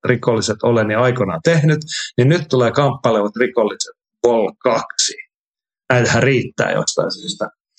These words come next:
Kolmosena Dimitri Sosnovski, lahjakas raskaan sarjan vapaaottelija rekordilla yksitoista nolla. Voitto mu-, tyrmäyksellä muun muassa Aleksander Eleme-, Emelianenkosta, mutta päätti vetää uran pöntössä alas kidnappaamalla ja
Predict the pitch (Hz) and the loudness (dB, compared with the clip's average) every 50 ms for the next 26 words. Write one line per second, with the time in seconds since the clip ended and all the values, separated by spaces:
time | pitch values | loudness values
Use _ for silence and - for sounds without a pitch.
0 | - - _ _ _ _ _ _ _ _ _ _ _ _ _ - - 110 180 160 | -20 -20 _ _ _ _ _ _ _ _ _ _ _ _ _ -4 -2 0 0 2
1 | 143 135 139 123 127 127 127 135 160 165 160 156 156 147 147 143 143 143 - - | 2 2 2 0 0 0 2 2 2 2 2 2 2 2 2 0 0 0 0 2
2 | 156 147 - - 165 160 151 - - - - 117 101 - 127 143 143 151 135 131 | 2 2 2 2 2 2 2 0 -2 -4 -4 -4 -4 -2 0 0 2 2 2 0
3 | 131 120 - 139 139 135 - - 123 113 107 120 113 117 113 120 127 123 - - | -2 -2 0 0 0 0 0 -2 -2 -2 0 0 0 0 2 0 0 -2 0 0
4 | 117 110 104 110 - 113 110 110 113 120 117 - 123 113 110 107 110 110 123 131 | 0 0 0 -2 -2 -2 0 0 0 0 0 -2 -2 -2 0 0 0 0 0 0
5 | 123 - - 117 107 107 - 123 120 113 101 98 101 107 131 143 139 135 143 - | -2 -2 -2 -2 -2 -2 0 0 0 0 0 0 0 0 2 2 0 0 -2 -2
6 | - 127 127 127 127 127 127 127 _ _ - 139 127 123 123 117 110 - - 113 | -4 -2 -2 0 -2 -2 -2 -4 _ _ 0 0 0 2 0 -2 -2 -2 -2 -2
7 | 113 117 120 117 117 113 110 - - 123 127 127 120 - - - - 120 117 113 | 0 0 0 0 0 -2 -2 -2 0 0 2 2 0 0 -2 -2 0 0 0 0
8 | 113 117 113 120 123 123 127 123 120 117 117 120 117 _ - 123 123 123 127 127 | 0 0 0 2 2 2 2 2 0 0 -2 -4 -4 _ -2 0 2 4 4 4
9 | 131 139 135 139 131 127 123 123 143 160 160 147 - - 113 - - - - - | 4 4 2 2 2 2 2 2 4 2 2 2 0 -2 -2 -2 -2 0 -2 -2
10 | - - - - - - _ _ _ _ _ _ _ - 143 143 - 156 - 180 | -4 -6 -18 -20 -20 -20 _ _ _ _ _ _ _ 0 0 2 2 0 0 2
11 | 180 180 165 - 175 160 165 156 165 156 156 156 160 156 139 156 156 147 147 - | 0 0 0 0 2 2 2 4 4 4 4 4 4 2 2 2 2 2 0 0
12 | - - - 131 123 123 117 - - - 156 151 156 139 123 127 - - - 117 | -2 -2 0 2 2 2 2 0 0 0 0 -2 0 -2 -2 -2 -2 -2 -2 -2
13 | 113 113 113 110 110 110 110 110 | 0 0 0 0 2 2 0 0